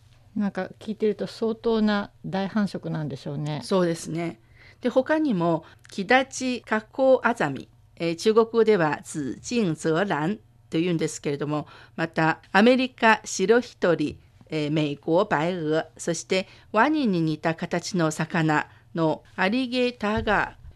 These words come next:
Speaker 2: ー、ウオチュエシャンというものなども被害の大きい侵略的外来種と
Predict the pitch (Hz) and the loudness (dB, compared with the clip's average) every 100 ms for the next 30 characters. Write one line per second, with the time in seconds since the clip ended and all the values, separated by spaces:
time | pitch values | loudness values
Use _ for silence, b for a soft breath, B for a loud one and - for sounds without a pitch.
0 | _ 294 269 170 - 269 214 - 302 185 | _ 2 4 4 2 2 2 4 4 2
1 | - _ - 185 180 180 180 185 208 180 | -2 _ 0 2 4 2 2 2 2 0
2 | 156 147 156 190 - B B - 196 185 | -2 -2 0 0 -2 B B -6 0 2
3 | 151 139 135 139 196 226 - 247 - 170 | 2 -2 -4 0 2 2 -2 -2 -2 0
4 | 170 165 - 156 - 160 160 170 175 151 | 0 0 -4 -10 -8 -2 0 0 0 -4
5 | - - 143 | -6 -4 -4